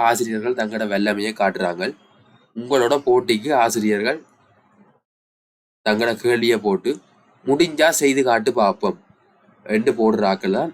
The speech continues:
இந்த புத்தகங்களுக்கு வெளியவோ அல்லது சிலபஸ்ல இல்லாததோ போடுற ஆக்கள். சரிதானே? ஆகவே நீங்கள் வந்து இதுகளை கவனமா எடுத்துக்கொண்டால் சரி.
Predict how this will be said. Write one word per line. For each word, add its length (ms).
இந்த 180
புத்தகங்களுக்கு 600
வெளியவோ 460
அல்லது 260
சிலபஸ்ல 400
இல்லாததோ 460
போடுற 320
ஆக்கள். 260
சரிதானே? 500
ஆகவே 360
நீங்கள் 300
வந்து 160
இதுகளை 320
கவனமா 360
எடுத்துக்கொண்டால் 480
சரி. 220